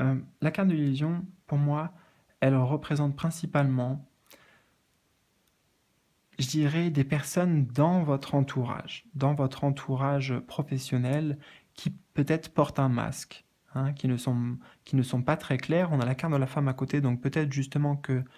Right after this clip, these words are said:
y a une femme dans votre entourage professionnel qui n'est pas vraiment, euh, ou plutôt, euh, dont ses intentions réelles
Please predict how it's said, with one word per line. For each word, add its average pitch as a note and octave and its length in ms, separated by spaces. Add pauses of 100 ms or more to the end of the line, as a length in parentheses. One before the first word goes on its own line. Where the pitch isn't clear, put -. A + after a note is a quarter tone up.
(320)
y C3 120
a B2+ 40
une C3 180
femme D3 400
dans C3 140
votre D#3 260
entourage C#3 520
professionnel C3+ 760 (580)
qui C#3+ 460 (140)
n'est C3 200
pas D#3 300
vraiment, C3+ 640 (800)
euh, B2 280
ou B2+ 100
plutôt, D3 520
euh, B2 140 (280)
dont C3+ 180
ses C3+ 360
intentions D#3 640
réelles D3+ 460